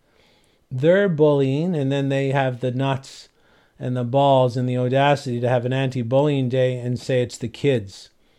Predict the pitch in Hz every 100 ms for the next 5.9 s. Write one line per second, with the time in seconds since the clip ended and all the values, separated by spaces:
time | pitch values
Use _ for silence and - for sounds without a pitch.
0 | _ 147 160 147 131 - - 160 127 113
1 | 135 127 - - _ 143 135 131 156 165
2 | 151 139 123 - 127 113 110 117 160 233
3 | 254 139 - - - - - 151 160 156
4 | 180 180 185 170 151 - 156 160 156 165
5 | 139 127 139 185 190 143 143 135